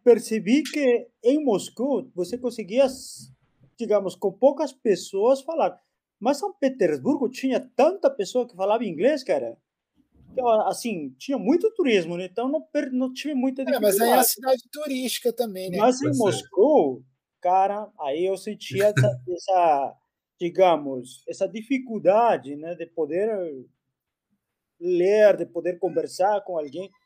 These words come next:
Speaker 1: porque pouquíssimas pessoas que falavam inglês.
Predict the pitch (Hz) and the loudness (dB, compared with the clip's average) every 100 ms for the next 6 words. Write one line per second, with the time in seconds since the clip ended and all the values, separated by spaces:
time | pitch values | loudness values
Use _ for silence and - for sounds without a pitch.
0 | _ - 165 151 170 131 _ 180 - _ | _ -12 -12 -6 -8 -8 _ -4 -4 _
1 | 190 254 269 302 254 247 208 175 196 220 | 4 4 4 0 -2 -2 -4 -2 -4 -4
2 | - 208 196 226 294 330 160 123 | -2 -2 0 -2 -4 -4 -6 -6